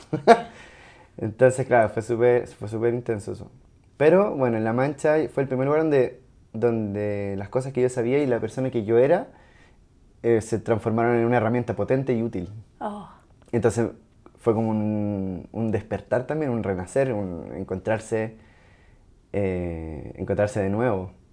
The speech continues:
Speaker 1: Como va, va, eh, encontrar valor. Entonces, bueno, La Mancha, La Mancha presentó ese momento como de desarrollo profesional y desarrollo interno súper potente. Un, hay un antes y un después, sobre todo también
Speaker 2: Ah.
Speaker 1: porque hay un tema con la disciplina.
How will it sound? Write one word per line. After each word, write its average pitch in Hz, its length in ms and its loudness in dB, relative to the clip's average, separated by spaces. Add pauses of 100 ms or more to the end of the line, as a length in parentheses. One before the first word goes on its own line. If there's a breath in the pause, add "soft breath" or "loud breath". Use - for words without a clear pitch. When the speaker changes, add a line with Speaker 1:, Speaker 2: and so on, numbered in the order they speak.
(120)
Speaker 1:
Como 135 160 6
va, 117 180 8
va, 113 300 0
eh, 107 340 0
encontrar 120 360 4
valor. 113 420 4 (300)
Entonces, 139 420 0
bueno, 165 200 6
La 139 140 4
Mancha, 147 640 0 (340)
La 127 120 0
Mancha 139 340 2 (340)
presentó 123 400 2
ese 127 140 -2
momento 127 500 2
como 107 540 2
de 110 100 2
desarrollo 110 420 2
profesional 127 480 0
y 139 80 2
desarrollo 120 560 -2
interno 127 580 0 (680 loud breath)
súper 120 420 2
potente. 98 440 -6
Un, 113 720 0 (500 soft breath)
hay 143 140 4
un 151 60 6
antes 151 200 2
y 151 40 2
un 135 100 2
después, 139 480 2
sobre 123 220 4
todo 135 120 6
también 139 260 2
Speaker 2:
Ah. - 60 -4
Speaker 1:
porque 135 220 0
hay 139 60 2
un 135 100 0
tema 135 240 0
con 139 140 0
la 135 60 0
disciplina. 131 640 -2